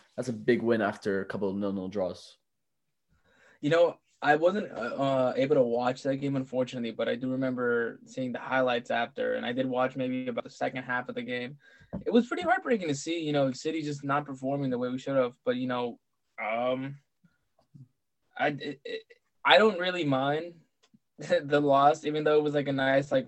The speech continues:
Speaker 2: uh, win streak that we went on. I don't really mind the loss only because, you know, we're still top of the Prem. You know, we're still likely, most likely to win the Prem. And I don't really have a problem with taking that one L.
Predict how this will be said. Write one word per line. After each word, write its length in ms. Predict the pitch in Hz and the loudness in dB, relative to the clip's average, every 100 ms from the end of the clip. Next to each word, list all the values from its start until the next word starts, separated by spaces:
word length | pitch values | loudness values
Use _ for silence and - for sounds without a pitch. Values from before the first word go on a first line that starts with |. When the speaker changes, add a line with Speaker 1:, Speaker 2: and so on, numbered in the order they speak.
| - | -4
Speaker 2:
uh, 200 | - 127 | 0 0
win 200 | 120 131 | 0 -2
streak 240 | 139 147 139 | -2 -2 0
that 100 | 131 | 0
we 100 | 135 | 0
went 200 | 135 135 | -2 -2
on. 260 | 135 139 - | -2 -4 -2
I 80 | 135 | -2
don't 100 | 135 | -2
really 220 | 143 147 | -2 -2
mind 280 | 127 131 135 | 0 0 0
the 60 | |
loss 300 | 127 127 131 | 0 2 2
only 260 | 135 127 131 | 0 -6 -6
because, 640 | 127 117 131 123 123 127 _ _ _ _ _ _ - | -6 -6 -2 -2 -4 -8 _ _ _ _ _ _ -14
you 60 | |
know, 140 | - 127 | -8 -4
we're 160 | 127 | -2
still 340 | 143 - 185 165 | -4 2 4 4
top 280 | 156 147 143 | 2 -2 0
of 80 | |
the 80 | 131 | -4
Prem. 360 | 120 127 123 127 | -4 -6 -6 -6
You 80 | 123 | -6
know, 160 | 123 | -6
we're 160 | 120 127 | -4 -6
still 720 | 131 - 139 131 123 107 123 123 | -6 -4 -2 -2 -4 -8 -12 -10
likely, 680 | 127 123 123 131 127 120 - - | -2 -2 -2 -6 -6 -8 -12 -4
most 240 | 127 131 | -4 -2
likely 240 | 127 127 120 | -2 -2 -4
to 80 | |
win 140 | 120 127 | -6 -6
the 80 | 123 | -6
Prem. 320 | 127 120 127 _ - | -8 -8 -12 _ -12
And 160 | 123 - | -8 -4
I 80 | 139 | -2
don't 160 | 190 175 | -2 0
really 140 | 151 | 0
have 100 | 151 | 0
a 80 | 139 | 0
problem 300 | 135 135 143 | 0 0 -2
with 180 | 139 - | -10 -8
taking 300 | 139 135 135 | -8 -6 -4
that 180 | 131 | -4
one 200 | 127 131 | -4 -6
L. 280 | 127 131 131 | -4 -2 -4